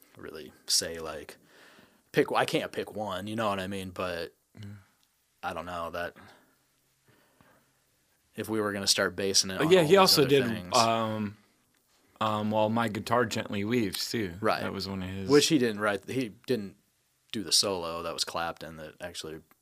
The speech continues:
Speaker 2: Oh, really?
Speaker 1: recorded the guitar solo on that, yeah. So, yeah. But yeah, that's another one of my favorites. Here Comes the Sun.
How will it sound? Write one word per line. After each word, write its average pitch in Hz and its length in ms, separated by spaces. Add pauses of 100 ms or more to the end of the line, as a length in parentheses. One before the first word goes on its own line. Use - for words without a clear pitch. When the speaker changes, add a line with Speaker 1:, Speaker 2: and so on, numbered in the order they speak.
(140)
Speaker 2:
Oh, 101 260
really? 95 160
Speaker 1:
recorded 90 260
the 80 100
guitar 87 340
solo 82 320
on 87 180
that, 87 240
yeah. 92 260 (760)
So, 78 440 (1300)
yeah. 87 240 (440)
But 98 100
yeah, 92 200
that's 90 180
another 87 220
one 85 100
of 82 60
my 80 100
favorites. 82 540 (600)
Here 90 160
Comes 85 300
the 92 100
Sun. 87 560